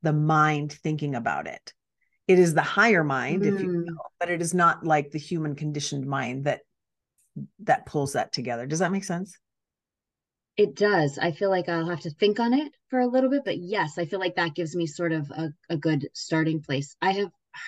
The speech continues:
Speaker 2: heard people talk about, like, genius or, like, ideas being, like, fully formed concepts that just appear in your brain. Is that a form of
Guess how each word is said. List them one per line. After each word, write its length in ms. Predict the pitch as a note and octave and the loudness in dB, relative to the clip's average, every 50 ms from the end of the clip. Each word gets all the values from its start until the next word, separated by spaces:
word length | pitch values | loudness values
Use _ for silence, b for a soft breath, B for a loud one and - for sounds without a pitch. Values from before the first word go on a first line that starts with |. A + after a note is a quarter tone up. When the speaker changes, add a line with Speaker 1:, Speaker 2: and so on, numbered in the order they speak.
| - - | -8 -4
Speaker 2:
heard 500 | C4+ C#4+ B3 G3+ E3 D#3 D3+ D3 F3 E3 - _ _ _ _ _ _ _ _ _ _ _ _ _ | 0 0 2 4 4 4 2 2 0 -4 -6 _ _ _ _ _ _ _ _ _ _ _ _ _
people 300 | - - G#3 G3 G3+ F#3 | -6 -6 -4 -2 -4 -4
talk 300 | D#3 - F#3+ F3 D#3+ - | -4 -2 -2 -2 -2 -2
about, 340 | E3 D#3+ E3 D#3 D3+ D3 C#3+ | -2 0 0 2 2 0 0
like, 260 | C#3+ C#3+ C#3 - - _ _ _ _ _ _ _ _ _ _ _ _ _ _ _ _ _ _ _ | -2 -4 -4 -4 -10 _ _ _ _ _ _ _ _ _ _ _ _ _ _ _ _ _ _ _
genius 580 | - - F3+ F#3 F3+ F3+ E3+ E3 D#3 D#3 D3+ - | -6 0 2 2 4 6 4 4 4 2 -2 -4
or, 220 | - E3 D#3+ D#3 | -4 -2 -2 0
like, 220 | D3 D3+ D3 C#3+ - | 0 -2 -4 -4 -4
ideas 800 | - E3 E3 D#3 C#3+ E3 F3 E3+ D#3+ D3 D3 C#3+ C#3 C#3+ - _ _ _ _ _ _ _ _ _ - | -2 0 0 2 4 4 4 4 4 4 2 -2 -4 -6 -14 _ _ _ _ _ _ _ _ _ 0
being, 440 | E3+ E3 D#3+ D#3 D#3 D3+ D3 C#3+ C#3+ - _ _ _ _ _ _ _ _ | 2 2 2 2 0 0 -2 -4 -6 -10 _ _ _ _ _ _ _ _
like, 260 | - D3+ D3 C#3+ - _ _ - - - - - | -8 -8 -8 -8 -10 _ _ -20 -20 -20 -6 0
fully 400 | A#3+ A#3+ A#3 A#3 A#3+ B3 A#3 A#3 | 2 2 4 4 4 4 2 2
formed 680 | A#3 - _ - G#3+ G#3 G3+ G3+ G3 F#3+ F#3 F#3 F3 - - - | -2 -6 _ 2 4 6 6 6 6 4 0 -2 -6 -8 -10 -12
concepts 840 | - - - F#3+ F#3 F#3 F#3 F#3 D3 - - D3 C3+ - - - - | -8 -2 0 0 0 0 -2 -4 -4 -2 0 0 0 0 -4 -6 -4
that 200 | - D3+ - - | -2 -2 -2 0
just 280 | - E3+ D#3+ D3 - - | 0 0 0 -2 -2 -4
appear 540 | - E3+ - - - - G3 F#3+ F#3 F3+ F3+ | -4 -4 -4 -6 -4 0 2 4 6 6 6
in 160 | E3+ E3 E3 | 6 4 4
your 160 | D#3 D3+ D#3 | 2 2 0
brain. 460 | C#3+ D3 E3 E3 D#3+ D3+ C#3+ C#3 - - _ _ _ _ _ _ - | 0 0 0 2 2 2 0 -2 -4 -8 _ _ _ _ _ _ -6
Is 240 | G3+ G#3 G3+ F3 D#3+ D#3+ D#3+ | -6 -6 -6 -6 -10 -14 -6
that 440 | D#3 F#3+ F3+ E3+ F3+ A3 C4+ D#4 - - - - _ _ _ | 0 2 4 4 4 4 2 0 -4 -8 -18 -20 _ _ _
a 120 | - B3+ C4 | -4 -2 -2
form 420 | - - - D4 C#4+ C#4 C#4+ C#4 | -2 -2 0 4 6 8 8 8
of 260 | C4+ - C4 C4 B3+ | 6 6 4 2 2